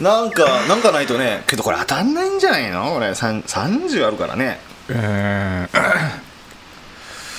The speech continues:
Speaker 1: 斉藤さんだぞ。
Speaker 2: そっちですか？
Speaker 1: いやいやいやいや、今パッと目についてね。
Speaker 2: <laughs>
Speaker 1: ああ。斉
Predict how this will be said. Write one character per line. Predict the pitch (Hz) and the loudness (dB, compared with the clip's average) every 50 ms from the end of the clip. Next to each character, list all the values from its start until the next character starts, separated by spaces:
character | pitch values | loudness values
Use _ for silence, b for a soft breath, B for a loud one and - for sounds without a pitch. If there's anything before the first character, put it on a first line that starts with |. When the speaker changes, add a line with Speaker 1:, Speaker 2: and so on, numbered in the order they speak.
| B B B B B B B B B B B B B - - - - - - | B B B B B B B B B B B B B -20 -20 -20 -20 -16 -12
Speaker 1:
斉 | - - - - 120 131 | -8 -6 -4 -4 -4 -4
藤 | - 185 175 | -4 -2 -2
さ | 170 - 165 | -2 -2 -2
ん | 156 147 | -2 -2
だ | 147 127 | -2 -2
ぞ。 | - 147 - - - - - - - - - - - - - - - - - - - - - - - - - - - - - - | -4 -4 -8 -8 -12 -18 -20 -20 -20 -20 -20 -20 -20 -20 -20 -20 -20 -20 -20 -20 -20 -20 -20 -20 -20 -20 -20 -20 -20 -18 -10 -4
Speaker 2:
そ | - 120 | -4 -2
っ | - | -2
ち | - 131 | -2 -2
で | - | -2
す | - - | -4 -6
か？ | - - - - - - - | -6 -8 -8 -12 -10 -6 0
Speaker 1:
い | 110 | 2
や | 156 156 | 4 4
い | 175 - | 4 4
や | - | 4
い | - - | 4 4
や | 160 - 165 | 4 4 2
い | |
や、 | 139 110 - | 2 2 2
今 | 143 160 131 101 98 | 2 2 2 2 4
パ | - 123 | 4 2
ッ | - | 2
と | 98 | 2
目 | 107 107 | -2 -2
に | 101 - | -2 -2
つ | - 98 | -2 -2
い | 85 | -2
て | 85 | -2
ね。 | 80 110 147 - - | -2 -4 0 4 4
Speaker 2:
<laughs> | 190 - 214 - - 185 - | 6 6 6 4 6 4 4
Speaker 1:
あ | 143 151 180 - | 4 4 2 2
あ。 | - - - - - 427 427 - - - - - - - - B B B B B B B B B - - - - - - - - - - - | 0 -2 -2 -2 2 2 2 2 0 -8 -10 -12 -14 -16 -18 B B B B B B B B B -20 -20 -20 -20 -20 -20 -20 -20 -20 -20 -18
斉 | - - - - - - - - | -16 -14 -12 -12 -10 -10 -10 -8